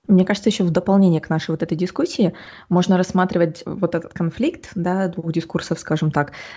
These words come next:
эм, не только с точки зрения гендерной бинарности и противопоставления мужской, женской, мужской язык, женский язык, мужской персонаж, женский персонаж,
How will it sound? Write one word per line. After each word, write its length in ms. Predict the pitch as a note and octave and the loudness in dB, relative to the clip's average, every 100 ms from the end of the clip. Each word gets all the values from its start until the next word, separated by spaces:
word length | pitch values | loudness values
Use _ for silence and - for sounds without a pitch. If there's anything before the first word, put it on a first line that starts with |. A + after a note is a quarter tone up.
| - | -6
эм, 320 | - D#3 D#3 D#3 | 0 2 2 4
не 180 | F3 F#3 | 6 6
только 300 | A3+ B3 A#3+ | 4 0 0
с 40 | |
точки 240 | G#3+ - F3 | -4 -4 -6
зрения 640 | F3 E3 E3+ F#3 F3+ F3 | -4 -4 2 4 4 4
гендерной 580 | E3 G3+ G#3+ G3 F3+ E3+ | 2 2 2 4 4 4
бинарности 600 | E3 E3+ C#4+ F4+ - F#3+ | 2 0 0 -2 -4 -4
и 20 | |
противопоставления 880 | F#3 D#3+ D#3 D#3 - E3 F3 D3+ D3+ | -6 -6 -4 -4 -4 -2 0 2 2
мужской, 360 | D3+ - D#3 C#3+ | 0 -2 -2 0
женской, 360 | C#3+ C3+ - | 0 -2 -4
мужской 320 | D3 - D3 | -4 -2 -2
язык, 180 | C#3 C#3+ | -2 0
женский 380 | D#3 E3+ - D3+ | 2 2 0 -4
язык, 320 | C#3+ C#3 C#3 | -2 -2 -4
мужской 380 | - D#3+ - D3+ | -2 -2 0 -4
персонаж, 400 | - - D3 D3+ | -2 -6 -4 -2
женский 340 | F#3 E4+ - G#3 | -4 -6 -4 -2
персонаж, 600 | - - D3 C#3+ D3 | -2 0 0 0 -2